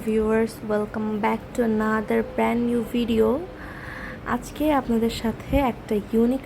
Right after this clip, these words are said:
রেসিপি শেয়ার করব। এইটা হচ্ছে চাউলের সাথে নারিকেল এবং বাদামের কম্বিনেশনে একটা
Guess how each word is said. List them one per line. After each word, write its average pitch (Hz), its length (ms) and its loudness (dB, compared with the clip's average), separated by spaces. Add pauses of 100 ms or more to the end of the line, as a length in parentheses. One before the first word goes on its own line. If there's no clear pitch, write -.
রেসিপি 240 360 0 (120)
শেয়ার 240 240 2 (100)
করব। 254 220 2 (1000)
এইটা 233 200 0
হচ্ছে 262 400 0 (440)
চাউলের 247 600 4 (140)
সাথে 214 460 -2 (1400)
নারিকেল 226 460 2 (140)
এবং 220 140 -2 (140)
বাদামের 220 480 0 (240)
কম্বিনেশনে 226 720 2 (160)
একটা - 320 0